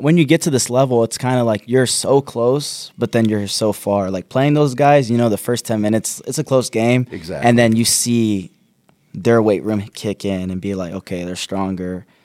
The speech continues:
Speaker 1: You just see that difference right away. And, yeah, like, we played N A U, and it was close for, like, the first five minutes, and then they just blew away. And it was like,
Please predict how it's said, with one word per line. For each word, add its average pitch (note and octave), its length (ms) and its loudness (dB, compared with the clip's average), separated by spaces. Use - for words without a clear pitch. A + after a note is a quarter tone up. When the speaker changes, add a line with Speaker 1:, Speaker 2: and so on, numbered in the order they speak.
Speaker 1:
You C3+ 140 0
just C#3 220 2
see C#3 200 2
that A2+ 200 2
difference G#2 480 -2
right G2+ 200 2
away. G2+ 460 0
And, F#2+ 480 -4
yeah, A2 360 2
like, A2 160 0
we C3 100 2
played B2 220 2
N A2 140 2
A A2 60 2
U, A2 380 2
and G2+ 220 -4
it B2+ 120 0
was C3+ 260 2
close C3 360 2
for, - 160 -2
like, B2+ 180 2
the B2 80 -4
first B2+ 280 -2
five A#2+ 180 4
minutes, A2+ 320 0
and G#2+ 120 0
then G2+ 220 -2
they A2+ 140 4
just G2 220 -4
blew A2 180 0
away. G2+ 320 2
And F#2 80 -2
it F#2+ 60 -2
was F#2+ 160 -4
like, F#2 360 -6